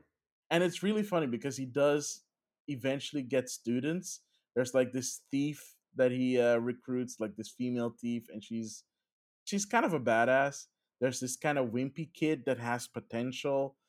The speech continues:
that he recruits after, um, saving his, uh, saving the old people from his village. And then there's this, like, fat dude that's, like, really fast. He eats a lot, but he's, like, super fast and he's really strong.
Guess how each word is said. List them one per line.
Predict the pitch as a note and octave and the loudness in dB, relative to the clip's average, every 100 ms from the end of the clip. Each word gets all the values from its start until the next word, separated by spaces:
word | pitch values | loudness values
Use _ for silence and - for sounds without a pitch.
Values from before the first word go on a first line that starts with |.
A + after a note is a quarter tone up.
| _ _ - | _ _ -2
that | C#3+ C#3 | 0 0
he | |
recruits | C3 C3+ - C#3+ C3+ - - | -2 -4 -4 -2 -2 -4 -6
after, | A#2 A2+ - A#2 A2 G#2 - | -4 -4 -2 0 0 -2 -4
um, | A2+ G2+ G2 G2 F#2 _ _ _ _ _ _ _ - | 0 0 0 -4 -10 _ _ _ _ _ _ _ -14
saving | - C3+ C3 B2 A#2+ A2+ G#2 | -4 -2 -2 -2 -2 -4 -6
his, | A2 G#2+ G2+ - - F#2 | -6 -6 -8 -12 -12 -6
uh, | F#2+ E2+ D2 C#2 C2+ C2+ - _ _ _ _ | -4 -4 -8 -12 -14 -16 -20 _ _ _ _
saving | - D#3+ D3+ | 2 2 4
the | D3 A2+ | 0 0
old | B2 B2+ | 0 -2
people | D3 C#3+ D3+ | -2 -2 -2
from | D3 B2+ | -4 -4
his | A2 - | -4 -2
village. | A#2 C3+ G#3 - - _ _ _ - | -2 0 -2 -6 -16 _ _ _ -6
And | B2 | 0
then | C3+ C#3+ | 2 4
there's | C#3 B2+ | 2 2
this, | C#3 C3 - | -4 -4 2
like, | B2 - _ - | 2 2 _ 6
fat | D3 D3 - C3 | 6 6 0 -2
dude | C3+ B2+ A#2 | 0 0 2
that's, | A#2 - | 0 0
like, | A2+ G#2 | -2 0
really | B2 C3 B2 | 0 2 0
fast. | B2 B2+ G2+ F#2+ - _ _ | 4 4 4 0 -10 _ _
He | F3 | -8
eats | - C#4+ - | 0 0 2
a | B3 | 8
lot, | B3 E3 - | 10 10 6
but | C3+ | 0
he's, | D#3+ E3+ B2+ | 2 2 2
like, | A#2 - | 0 0
super | - F3 F3+ | -4 -2 -4
fast | - E3 F3 E3+ | 2 4 4 2
and | - B2+ | -4 -2
he's | A#2 | -4
really | G#2 A#2+ B2 B2 | -4 -4 -4 -6
strong. | - B2+ A#2+ G#2+ F2+ | -4 0 2 0 -4